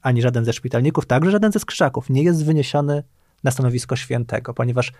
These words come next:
rycerz, który zabija, nie jest świętym z założenia. I to,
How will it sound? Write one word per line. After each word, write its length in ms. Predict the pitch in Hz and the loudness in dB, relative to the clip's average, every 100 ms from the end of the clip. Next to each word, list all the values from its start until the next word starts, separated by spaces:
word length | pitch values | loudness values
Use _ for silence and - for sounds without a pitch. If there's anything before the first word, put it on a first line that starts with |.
| - | 0
rycerz, 420 | 135 185 220 - | 2 4 2 -2
który 220 | - 139 | 2 2
zabija, 540 | 127 120 117 117 196 - _ _ | 4 2 2 4 2 0 _ _
nie 200 | 135 156 | 0 4
jest 220 | 160 156 - | 4 2 -4
świętym 500 | - 147 123 117 113 | -2 0 0 -2 -2
z 40 | |
założenia. 400 | 127 131 127 120 | 2 2 2 0
I 60 | |
to, 80 | - | -4